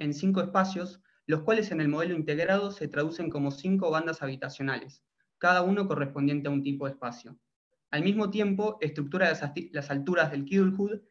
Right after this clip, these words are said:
de forma apiramidada. El modelo territorial, por su parte, construye el plano de circulatorio del Kidulthood, como también sus fundaciones geométricas. Dichas fundaciones se componen de dos ejes longitudinales,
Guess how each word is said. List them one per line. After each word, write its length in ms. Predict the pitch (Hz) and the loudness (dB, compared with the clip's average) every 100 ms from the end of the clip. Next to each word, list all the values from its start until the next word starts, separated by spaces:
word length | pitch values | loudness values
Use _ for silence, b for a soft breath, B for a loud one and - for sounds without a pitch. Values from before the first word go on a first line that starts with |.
| b - | b -4
de 120 | 143 | 0
forma 360 | 160 160 165 | 2 2 2
apiramidada. 880 | 156 147 143 139 135 131 123 107 - _ _ _ _ _ _ _ _ _ - | 0 -2 -2 -2 -2 -4 -4 -6 -12 _ _ _ _ _ _ _ _ _ -4
El 140 | 147 | 0
modelo 260 | 156 190 202 | 4 4 4
territorial, 640 | 170 151 156 190 175 160 | 2 0 2 4 4 2
por 100 | 143 | -2
su 160 | 139 143 | -6 0
parte, 480 | 165 165 156 156 B B _ | 2 2 0 -6 B B _
construye 520 | 160 156 190 233 240 | 0 0 0 0 2
el 100 | 160 | 2
plano 280 | 175 190 190 | 2 2 2
de 80 | 160 | 0
circulatorio 720 | 139 147 139 139 190 190 143 | -4 -2 0 2 2 2 0
del 140 | 139 | -2
Kidulthood, 560 | 151 160 143 143 151 156 _ _ | -2 -2 -2 -4 -6 -8 _ _
como 240 | 151 151 | -4 -2
también 280 | 151 156 190 | 0 0 0
sus 180 | 190 - | 0 -4
fundaciones 520 | 151 143 139 151 139 | -2 -2 0 -2 -2
geométricas. 640 | 139 131 127 127 110 143 _ _ _ _ - | -4 -6 -8 -12 -12 -14 _ _ _ _ -6
Dichas 280 | 190 214 | -2 0
fundaciones 560 | - 190 190 190 214 214 | 2 4 4 4 2 0
se 100 | 156 | -2
componen 460 | 147 143 156 143 139 | 0 2 2 2 2
de 80 | |
dos 240 | 151 185 196 | 2 0 -2
ejes 220 | 190 160 | -4 -2
longitudinales, 960 | 147 147 143 143 147 180 165 160 165 | -4 -2 -4 -2 -2 0 0 0 -4